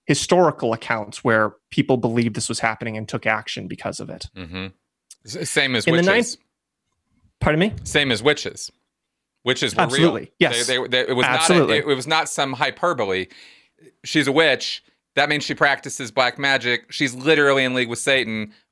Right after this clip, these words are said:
Speaker 2: We gotta go burn her. It's the only thing
Speaker 1: Yeah,
Speaker 2: we
Speaker 1: it's,
Speaker 2: can do."
Speaker 1: it's, it's,
Speaker 2: It, it's
Speaker 1: th-,
Speaker 2: like
Speaker 1: people
Speaker 2: that.
Speaker 1: believe that, that the,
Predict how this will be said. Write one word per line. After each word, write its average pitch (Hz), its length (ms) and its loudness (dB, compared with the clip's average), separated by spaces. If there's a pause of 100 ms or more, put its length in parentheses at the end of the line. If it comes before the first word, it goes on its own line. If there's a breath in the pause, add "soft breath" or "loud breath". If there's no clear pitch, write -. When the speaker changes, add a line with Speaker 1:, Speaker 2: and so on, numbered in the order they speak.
Speaker 2:
We 127 100 0
gotta 113 220 0
go 104 100 -2
burn 104 220 -2
her. 76 160 -10 (720)
It's - 100 -18
the 139 80 2
only 127 180 2
thing 196 120 6
Speaker 1:
Yeah, - 60 0
Speaker 2:
we 165 60 4
Speaker 1:
it's, 151 80 -2
Speaker 2:
can 214 80 -4
do." 196 160 2
Speaker 1:
it's, - 300 -2 (120)
it's, 180 240 0
Speaker 2:
It, - 60 -2
it's 175 80 -4
Speaker 1:
th-, 190 60 0
Speaker 2:
like 127 140 2
Speaker 1:
people 247 220 4
Speaker 2:
that. 190 40 0
Speaker 1:
believe 185 340 2
that, 139 220 0 (320)
that 147 400 2
the, 127 500 2